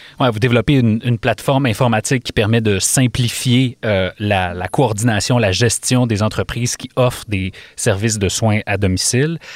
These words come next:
On a vu depuis deux ans, Martin, avec la covid, évidemment, les immenses lacunes dans le système de santé. C'est vrai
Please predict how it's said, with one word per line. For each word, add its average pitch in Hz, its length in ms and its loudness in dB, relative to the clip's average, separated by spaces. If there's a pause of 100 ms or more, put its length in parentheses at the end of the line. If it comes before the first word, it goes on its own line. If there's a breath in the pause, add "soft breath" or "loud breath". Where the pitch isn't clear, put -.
(400 loud breath)
On 117 180 4
a 120 80 4
vu 117 180 2
depuis 117 220 0
deux 110 220 2
ans, 123 80 4
Martin, 117 300 0
avec 104 180 2
la 98 100 0
covid, 113 260 2
évidemment, 107 440 2
les 107 340 2
immenses 135 640 2
lacunes 156 480 0
dans 127 160 2
le 120 160 0
système 131 520 2
de 117 120 0
santé. 131 580 0
C'est 131 220 0
vrai 117 200 -2